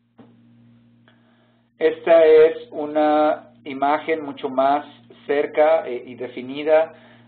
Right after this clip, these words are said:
de, eh, la región de la Cooperativa de Conservación del Paisaje del Desierto, la D L C C C, donde estamos, eh, reunidos todos.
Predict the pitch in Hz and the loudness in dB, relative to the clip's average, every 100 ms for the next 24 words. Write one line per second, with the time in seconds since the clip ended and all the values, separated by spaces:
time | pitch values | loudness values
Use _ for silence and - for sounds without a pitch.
0 | _ 123 123 123 127 131 - 135 123 123 | _ -8 -6 -4 -6 -8 -12 -12 -8 -6
1 | 123 123 123 - 151 151 156 143 - - | -4 -6 -8 -6 -4 -2 -2 -2 -4 -8
2 | 120 123 143 143 135 135 117 123 117 117 | -6 -6 -6 -6 -6 -8 -12 -10 -10 -8
3 | 139 139 131 123 110 - 127 - 139 143 | -10 -10 -12 -6 -6 -4 -6 -4 -8 -8
4 | 143 156 147 - 156 131 110 117 117 120 | -8 -6 -6 -6 -10 -10 -6 -4 -4 -6
5 | 123 127 123 139 - 143 143 - _ _ | -10 -12 -12 -12 -6 -6 -8 -16 _ _
6 | 143 - 170 165 135 113 - 135 131 135 | -10 -6 -4 -4 -4 -6 -6 -4 -4 -6
7 | 131 - 120 117 120 120 135 147 - 175 | -12 -12 -8 -6 -6 -8 -8 -10 -4 0
8 | 165 196 - - | 0 -2 -8 -20